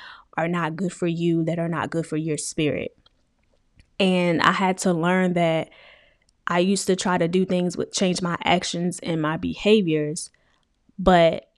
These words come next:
I was reminded that it starts with your heart. It starts with your heart and, of course, a renewed mind, a transformed mind. And I know that I mentioned as well that God looks at the heart of man. He looks at our hearts.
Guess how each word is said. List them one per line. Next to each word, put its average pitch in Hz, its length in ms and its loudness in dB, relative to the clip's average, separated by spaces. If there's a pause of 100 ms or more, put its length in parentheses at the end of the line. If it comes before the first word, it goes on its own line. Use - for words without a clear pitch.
I 175 140 2
was 180 220 -2
reminded 175 840 0 (160)
that 170 480 -4 (360)
it 180 100 -6
starts 180 360 -2
with 170 160 -6
your 156 140 -4
heart. - 360 -10 (760)
It 170 120 -2
starts 180 320 -2
with 185 160 -4
your 175 100 0
heart 170 260 -2
and, 175 140 0
of 175 100 -8
course, 190 440 0
a 175 100 -2
renewed 175 460 0
mind, 160 460 -2
a 156 100 -4
transformed 170 640 -4
mind. 151 380 -4 (1300)
And 180 360 2
I 175 140 2
know 180 220 4
that 175 200 0
I 175 140 2
mentioned 175 440 -4
as 170 280 -4
well 175 360 2
that 160 400 -6
God 180 300 -6
looks 180 220 -4
at 160 160 -6
the 165 80 -8
heart 165 320 -4
of 156 160 -8
man. 160 300 -14
He 170 100 -12
looks 170 240 -4
at 160 100 -8
our 160 140 -8
hearts. - 480 -12